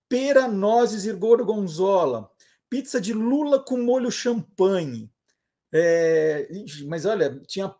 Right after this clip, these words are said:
tinha pizza, eu falava assim, "Meu Deus, que criatividade." As pizzas doces, então, tinha uma pizza de, de cappuccino. Falei, "Meu Deus",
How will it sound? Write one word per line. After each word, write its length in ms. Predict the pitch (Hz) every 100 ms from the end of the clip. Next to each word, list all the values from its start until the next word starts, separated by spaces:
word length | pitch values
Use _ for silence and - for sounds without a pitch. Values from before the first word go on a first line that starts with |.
| - - - 147
tinha 280 | - 254 226 _
pizza, 580 | 214 247 - - 320 240 - _ _ _ _ 214
eu 60 |
falava 220 | - 208
assim, 200 | 208 220
"Meu 220 | 208 233 226
Deus, 360 | 175 233 233
que 120 | -
criatividade." 800 | 214 226 226 240 196 180 202 202 202
As 80 |
pizzas 420 | - 269 262 240 147
doces, 480 | 147 202 220 156
então, 380 | 160 135 226 240 - _ _ _
tinha 160 | - 220
uma 140 | 226
pizza 260 | 226 226 247
de, 120 | 214 - 185
de 960 | 160 190 196 196 185 180 175 170 165 160
cappuccino. 920 | 233 - 247 - 214 208 156 120 113
Falei, 160 | 170 185
"Meu 240 | 202 208
Deus", 920 | 175 170 196 202 208 208 190 185 -